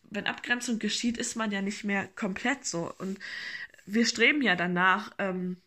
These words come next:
ein, ja, integrales Leben zu führen, <laughs> also uns mit dem um uns herum zu verbinden. Und besonders die weibliche Energie strebt ja danach, sich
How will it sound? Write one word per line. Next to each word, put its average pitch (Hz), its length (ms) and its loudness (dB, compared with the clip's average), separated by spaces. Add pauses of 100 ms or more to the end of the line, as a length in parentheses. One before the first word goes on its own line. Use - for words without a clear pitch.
(300)
ein, 185 440 -2 (680)
ja, 202 300 -2 (120)
integrales 196 1400 0 (120)
Leben 254 400 2
zu - 140 0
führen, 226 300 4
<laughs> 202 80 4
also 220 280 2 (460)
uns 226 240 0
mit - 400 -6 (920)
dem 233 200 4
um 240 200 2
uns 233 160 -2
herum 220 280 0
zu 233 160 -2
verbinden. 226 720 -2 (360)
Und 214 180 0
besonders 269 540 2
die 233 140 -2
weibliche 247 440 0
Energie 180 580 -4
strebt 190 400 -4
ja 190 80 -2
danach, 180 460 -2
sich - 380 -6